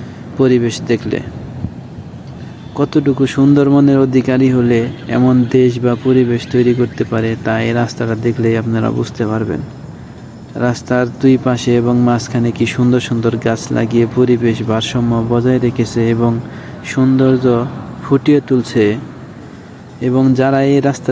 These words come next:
দিয়ে চলাফেরা বা ড্রাইভ করবে, তাদের যেন মন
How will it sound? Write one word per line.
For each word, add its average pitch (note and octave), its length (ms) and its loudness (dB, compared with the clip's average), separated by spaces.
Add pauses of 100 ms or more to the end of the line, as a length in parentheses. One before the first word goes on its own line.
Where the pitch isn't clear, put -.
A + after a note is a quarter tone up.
দিয়ে B2+ 220 4
চলাফেরা C3 460 2 (160)
বা A#2 120 0 (140)
ড্রাইভ A#2+ 260 2 (100)
করবে, A#2+ 340 0 (640)
তাদের A#2+ 360 2
যেন A#2+ 180 2 (180)
মন C3 140 4